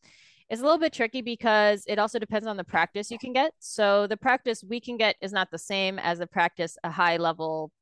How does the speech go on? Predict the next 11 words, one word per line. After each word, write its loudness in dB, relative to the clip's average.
player -2
team -12
can -16
get, -2
but 6
our 4
schedule -2
is -8
similar. -4
So, 2
like, 4